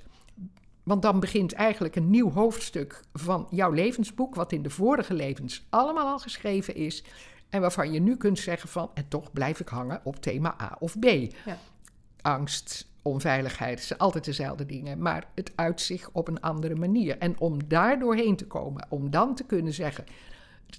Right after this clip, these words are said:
Speaker 1: "Nu heb ik hem door. En nu kan ik ook mijn eigen verantwoordelijkheid gaan nemen om stapje voor stapje." Het gaat echt niet om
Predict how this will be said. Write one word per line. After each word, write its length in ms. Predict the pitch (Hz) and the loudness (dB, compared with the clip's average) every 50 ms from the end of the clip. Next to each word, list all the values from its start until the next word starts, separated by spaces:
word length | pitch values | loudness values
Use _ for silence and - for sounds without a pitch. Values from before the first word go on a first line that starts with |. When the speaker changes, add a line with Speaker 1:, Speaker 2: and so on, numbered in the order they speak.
| - - _ - - - | -20 -20 _ -20 -8 -2
Speaker 1:
"Nu 400 | 160 180 202 220 254 285 262 202 | 2 6 8 10 10 10 10 8
heb 160 | 196 175 156 | 6 4 2
ik 100 | 165 - | 0 -2
hem 160 | 170 156 151 | -2 -4 -2
door. 340 | 143 151 143 127 120 110 - - - - - - - - - - - - | -2 -2 -2 -4 -4 -6 -8 -12 -16 -20 -20 -20 -20 -20 -20 -16 -4 0
En 140 | 190 190 | 2 4
nu 100 | 190 196 | 4 4
kan 200 | 196 - 190 170 | 4 2 2 2
ik 100 | 175 - | 2 2
ook 160 | 175 160 160 - | 0 0 0 -2
mijn 120 | 165 - | -2 0
eigen 260 | - 165 156 - 147 | 0 0 -2 -2 -6
verantwoordelijkheid 920 | - 156 147 143 139 135 131 135 139 180 233 247 240 - 202 233 254 247 - | -8 -6 -4 -4 -4 -4 -4 0 2 4 4 2 2 -2 -4 -4 -4 -4 -4
gaan 200 | - 233 226 220 | -2 0 0 2
nemen 400 | 226 226 233 240 247 285 - - | 2 2 2 0 0 -2 -2 -4
om 160 | 170 165 - | -4 -4 -4
stapje 540 | - - - - 247 233 - - - - 160 | -6 -4 -2 -2 -2 -2 -2 -6 -8 -8 -8
voor 200 | - 160 156 - | -6 -8 -8 -8
stapje." 460 | - - - 214 214 - - - - | -6 -4 -2 -2 -2 -4 -8 -14 -14
Het 100 | - - | -12 -10
gaat 180 | - - - - | -10 -10 -8 -8
echt 200 | - 269 269 - | -8 -8 -4 -2
niet 180 | 226 208 - - | -2 -2 0 0
om 260 | 151 156 147 123 - | -2 -2 -2 -6 -10